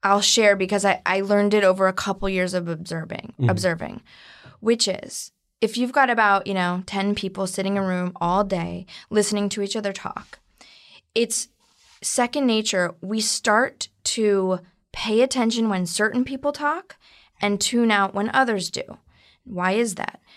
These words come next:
Speaker 1: There was a writer in the room named Paul Scarata, who remains a dear friend to this day. Whenever he talked,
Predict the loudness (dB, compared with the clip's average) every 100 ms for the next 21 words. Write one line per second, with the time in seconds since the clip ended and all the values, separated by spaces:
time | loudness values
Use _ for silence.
0 | _ -2 0 2 2 2 4 4 4 2
1 | 0 0 0 0 -2 -2 0 -2 -2 0
2 | 2 2 -2 -4 -4 -2 -2 -2 -4 -6
3 | -4 -4 -4 -6 -6 -6 -8 -8 -8 -8
4 | -10 -14 -20 -20 -20 -16 0 2 4 2
5 | 0 -2 0 0 0 -2 -8